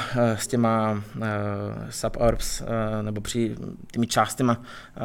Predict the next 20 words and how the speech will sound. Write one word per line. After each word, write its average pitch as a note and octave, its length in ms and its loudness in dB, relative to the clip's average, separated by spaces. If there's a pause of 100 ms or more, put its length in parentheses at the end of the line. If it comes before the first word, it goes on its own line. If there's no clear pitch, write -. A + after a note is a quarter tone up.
(120)
eh, - 20 6
ty A#2 100 -2
Manily, A2+ 320 4
to G#2+ 60 -2
má G#2 180 4
přes G#2 240 -6
třicet - 240 -2
milionů, G#2+ 580 4
eh, G2 260 -2
obyvatel, G#2 500 -2
takže, G#2 320 -2 (480)
ehm, A2 520 0 (720)
i C#3 60 0
takhle A#2+ 220 8
se - 140 -2
dá A#2 280 8
vlastně A2 320 2
pomáhat, G#2+ 580 -2
eh, G#2 480 0
pomáhat G#2 420 -6